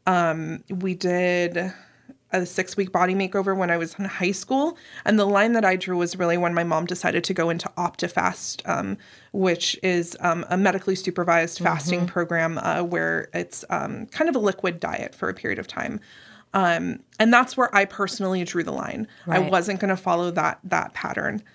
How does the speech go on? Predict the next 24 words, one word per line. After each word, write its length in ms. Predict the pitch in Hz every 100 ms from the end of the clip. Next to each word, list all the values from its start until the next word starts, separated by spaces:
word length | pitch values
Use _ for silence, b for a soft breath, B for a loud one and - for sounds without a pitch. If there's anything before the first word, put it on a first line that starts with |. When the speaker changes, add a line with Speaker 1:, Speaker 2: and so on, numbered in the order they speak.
| b b b
Speaker 1:
Um, 520 | 190 170 151 156 - - _ - _ _ - - -
but, 300 | 392 330 - 240
you 120 | 226
Speaker 2:
How 140 | -
Speaker 1:
know, 60 | 180
Speaker 2:
did 120 | 156
you 100 | 160
do 220 | 131 160
that? 340 | 220 143 - 143
Did 220 | 151 160
you 80 | 151
actually 460 | 151 - 147 143 -
announce 420 | 139 135 160 -
that 180 | 208 -
to 100 | 226
your 100 | 214
mom? 360 | 220 240 285 _ -
Speaker 1:
I 160 | 403
was, 220 | 302 262 254
I 200 | 262 269
just 300 | 247 233 - 202
was 160 | 214
not 300 | 202 190 180 175
interested. 560 | 170 170 - - -